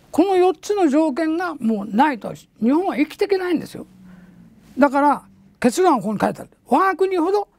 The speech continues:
世界中が平和であることを必要とする国はないんですね。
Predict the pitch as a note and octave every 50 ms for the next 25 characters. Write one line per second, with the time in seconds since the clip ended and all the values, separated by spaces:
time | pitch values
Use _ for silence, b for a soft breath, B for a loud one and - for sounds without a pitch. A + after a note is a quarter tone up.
0 | _ _ - - C4 - D4+ D4+ D4 C#4+ C4+ D4 D4 C#4+ C#4 D4+ F#4+ F#4 E4 b
1 | b b - B3 C#4 C#4 C#4+ C#4 C4 A#3+ C4 B3 B3 A3 A3+ A#3 A3+ - F#4+ E4
2 | B3 - - - A#3+ B3 A#3+ A#3 - B3 - - A3+ A#3 F3+ - G#3 G#3 C4+ D#4+
3 | C#4+ F3 G3 C4 C4+ - F3 - - - A3+ C#4+ -